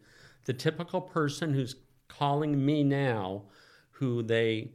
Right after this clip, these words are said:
are calling me on a Monday morning because they were with their friends over the weekend and they're turning sixty-five in three months. They don't know what to do, and they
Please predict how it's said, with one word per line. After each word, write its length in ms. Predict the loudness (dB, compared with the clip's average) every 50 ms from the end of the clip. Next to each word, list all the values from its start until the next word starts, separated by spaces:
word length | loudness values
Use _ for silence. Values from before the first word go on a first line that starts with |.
| -14 _
are 120 | -2 -2 -2
calling 320 | 0 0 0 2 2 2 2
me 100 | 2 2
on 140 | 2 2
a 200 | 0 0 -2 -2 -4
Monday 360 | 0 2 2 4 4 2 2
morning 480 | 2 4 4 4 4 2 2 -2 -2 -4
because 360 | -6 -6 -6 -6 -6 -4 -2
they 140 | -2 -2 0
were 140 | -2 -2 -2
with 220 | 0 -2 -2 -2
their 160 | -2 -4 -4
friends 640 | -4 -4 -2 -2 0 0 -2 -2 -4 -8 -12 -16 -18 _ _ _ _ _ _ _ _
over 180 | -4 0 2 2
the 120 | 2 2
weekend 760 | 0 0 -2 -2 -2 -2 0 0 2 2 2 2 2 2 0
and 80 | 0 0
they're 80 | -2 -6
turning 340 | -6 -4 -2 -2 -2 -2 -4
sixty-five 920 | -4 -4 -6 -6 -6 -8 -10 -10 -8 -6 -4 -2 0 2 2 2 2 0
in 100 | -2 -4 -4
three 280 | -4 -4 -2 0 0
months. 480 | 0 0 0 0 0 0 -2 -2 -4 -6
They 140 | -6 -6 -4
don't 160 | -4 -4 -4
know 100 | -2 -2
what 160 | -2 -4 -4 -6
to 80 | -8
do, 280 | -4 -2 -2 0 0 0
and 120 | -2 -2
they 180 | -2 -4 -4 -6